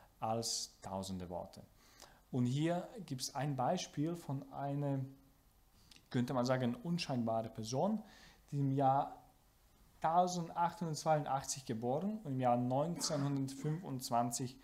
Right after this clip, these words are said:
gestorben. Also das heißt, sie war fünfundzwanzig und achtzehn sind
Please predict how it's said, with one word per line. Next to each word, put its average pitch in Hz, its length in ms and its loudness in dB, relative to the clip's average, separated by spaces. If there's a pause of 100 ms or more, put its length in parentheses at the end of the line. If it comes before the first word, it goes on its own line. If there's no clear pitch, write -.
(400)
gestorben. 107 640 0 (420)
Also 123 240 -6
das 120 220 -2
heißt, 113 460 0
sie 113 260 -4
war 107 340 -2 (400)
fünfundzwanzig 113 560 -10
und - 100 -10
achtzehn 120 440 -10
sind 160 320 -6